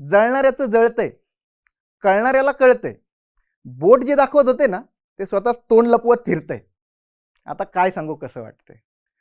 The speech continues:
मित्रांनो, हे सगळं झाल्यानंतर जेव्हा अंगावरती स्टार लागतात ना, तेव्हा कष्टाचं चीज झाल्यासारखं वाटतंय, कष्टाचं चीज झाल्यासारखं वाटतंय. शाहरुख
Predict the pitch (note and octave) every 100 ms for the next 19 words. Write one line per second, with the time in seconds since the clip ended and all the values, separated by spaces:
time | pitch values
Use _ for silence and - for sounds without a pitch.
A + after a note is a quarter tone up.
0 | _ E3 E3+ A3 A#3 A#3 G3 A#3 A#3+ B3
1 | A3 A3 B3 A#3+ A3 B3+ G#3 A#3+ _ _
2 | D#3+ G3 A#3 - G3 A3+ A#3+ A#3+ A#3+ G#3
3 | - A3+ B3 A#3+ A#3+ B3+ G3+ C3+ - _
4 | _ F#3+ G3 G3+ G3+ G#3+ A3 G#3+ A#3 A3+
5 | F3+ F3+ F3+ E3+ D#3 E3 D#3 - F#3 D#3+
6 | - E3 E3+ E3+ G#3 F#3 D#3 C#3 C3 B2
7 | A#2+ A#2 A2 _ A#2 _ _ _ C#3+ D#3+